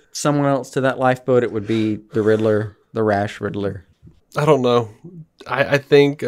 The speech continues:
Speaker 2: of, of every
Speaker 1: I'm thinking of a tiny, uh, just a tiny part that I could maybe add to the lifeboat and it not sink the lifeboat kind of thing.
Speaker 2: Yeah, I think, I,
Speaker 1: Just a
Speaker 2: I
Speaker 1: small
Speaker 2: don't know,
Speaker 1: ask.
Speaker 2: man.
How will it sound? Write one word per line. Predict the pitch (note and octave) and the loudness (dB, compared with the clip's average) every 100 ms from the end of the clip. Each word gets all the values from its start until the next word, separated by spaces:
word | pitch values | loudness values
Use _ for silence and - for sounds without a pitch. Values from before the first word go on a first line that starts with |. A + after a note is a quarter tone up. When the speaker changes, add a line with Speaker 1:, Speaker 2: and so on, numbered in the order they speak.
| C3+ | 0
Speaker 2:
of, | A2 C3 B2+ B2+ | 2 0 -2 -8
of | - B2+ B2 - - | -6 -4 -4 -12 -4
every | C#3 D3+ D#3 C#3+ C3+ B2+ B1+ - _ D#4+ _ _ | 0 2 2 0 -2 -8 -12 -20 _ -20 _ _
Speaker 1:
I'm | F3+ | 0
thinking | F#3+ C#4 C4+ | 2 2 2
of | - D3+ | 0 -4
a | G3 | -4
tiny, | G3 G#3 D#3+ A#2 - | -4 -4 -2 -4 -6
uh, | D#3+ F3+ | -10 -10
just | - - - | -14 -10 -10
a | |
tiny | - D#3 A#2 | -6 -4 -4
part | A2 A2 F#2+ - - _ | -4 -6 -6 -8 -20 _
that | B2 | 0
I | B2 | 0
could | C3 | -2
maybe | C3+ C#3 C#3 | 0 2 2
add | C#3 | 2
to | C3+ | 2
the | |
lifeboat | B2+ B2+ - B2 A2+ | 0 -2 0 0 0
and | A#2 | -6
it | A2 | -6
not | A2 G#2+ - | -6 -8 -8
sink | A#2 G#2 | -8 -6
the | A2+ | -4
lifeboat | G#2 A2 B2 A2+ - - | -4 -4 -6 -6 -8 -6
kind | C#3 | -4
of | A#2+ | -4
thing. | C3 A#2+ _ _ - | -8 -10 _ _ -12
Speaker 2:
Yeah, | C3 C3 A#2 G#2+ G2+ | -2 2 4 2 0
I | A#2 | -4
think, | C3 - D3 D#3 | -4 -2 -2 -4
I, | - C3 | -8 -8
Speaker 1:
Just | - | -6
a | - | -4
Speaker 2:
I | |
Speaker 1:
small | A#2 A#2+ | 0 2
Speaker 2:
don't | |
know, | B2 B2 | 4 2
Speaker 1:
ask. | G#2+ | 2
Speaker 2:
man. | G#2+ G#2+ G#2 G#2 | 0 -2 -4 -10